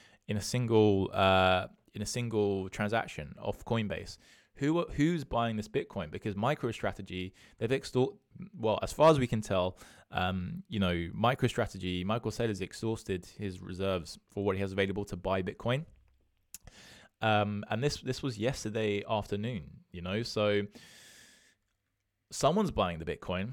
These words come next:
and they're not saying who they are, and they probably will say who they are at some point to pump the price,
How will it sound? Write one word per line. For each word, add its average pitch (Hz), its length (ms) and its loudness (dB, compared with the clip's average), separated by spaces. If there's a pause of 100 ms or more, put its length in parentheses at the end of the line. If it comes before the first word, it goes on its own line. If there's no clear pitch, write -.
(120)
and 107 120 -4
they're 104 60 -2
not 117 180 -2
saying 104 260 0
who 101 80 -2
they 98 140 2
are, 127 260 2 (180)
and 98 120 -2
they 101 60 -2
probably 113 300 2
will 113 240 0
say 110 200 2
who 95 100 0
they 90 140 2
are 98 220 2 (220)
at - 140 -6
some 117 220 -4
point - 580 -4
to - 100 -4
pump 104 220 -2
the - 80 -10
price, - 460 2